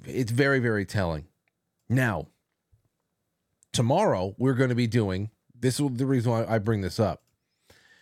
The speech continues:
Tomorrow we're gonna be doing a much bigger show on everything that's going on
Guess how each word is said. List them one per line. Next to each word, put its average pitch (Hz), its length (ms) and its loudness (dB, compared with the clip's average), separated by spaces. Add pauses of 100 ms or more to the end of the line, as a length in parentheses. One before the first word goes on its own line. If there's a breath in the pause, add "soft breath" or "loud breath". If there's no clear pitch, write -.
(160 soft breath)
Tomorrow 160 380 2
we're 143 140 2
gonna 123 100 2
be 120 100 0
doing 117 220 2
a 113 60 0
much 113 260 0
bigger 113 220 2
show 110 200 0
on 104 140 -2
everything 104 260 0
that's 98 180 0
going 98 320 2
on 87 380 0